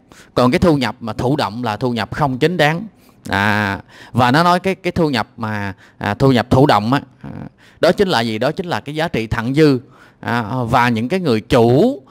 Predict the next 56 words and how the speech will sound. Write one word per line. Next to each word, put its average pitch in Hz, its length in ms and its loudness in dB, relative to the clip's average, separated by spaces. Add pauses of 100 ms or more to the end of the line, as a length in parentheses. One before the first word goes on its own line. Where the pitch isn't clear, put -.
(180)
à, 131 140 -2
của 135 180 2
tài 113 200 0
sản, 117 340 -6 (120)
thấy 151 120 -2
không? 113 160 -4
Những 139 140 -4
người 123 140 -2
chủ 127 300 2
tài 104 200 -2
sản, 107 340 -6
những 135 180 -4
người 127 140 0
làm 107 180 -2
chủ 120 360 2
của 131 120 4
tư 160 200 2
bản, 107 280 0 (100)
capital, 139 500 2 (500)
những 131 140 0
người 160 120 0
làm 101 160 -2
chủ 131 220 0
tư 147 140 2
bản, 98 300 0 (300)
à, 107 120 2
đang 131 220 4
tước 277 300 2
đoạt 98 220 2 (120)
cái, 139 260 -6 (200)
à, 104 120 -10
sức - 220 -6
lao 120 140 0
động 101 260 0
của 101 280 0
cái 170 120 -6
người 110 160 -2
lao 107 140 0
động. 92 240 -4 (100)
À, 120 180 -6
nó 156 100 -2
nghĩ 156 160 4
như 180 160 2
vậy. 98 180 0 (460)
À, 127 300 -2 (220)
nó 208 100 2
phủ 139 180 2
nhận 120 360 -4
cái 165 160 -10
giá 175 200 -2
trị 104 400 -4
của, 113 340 2 (320)
à, 113 160 0
là 110 140 2
tài 101 200 -2
sản. 95 300 -4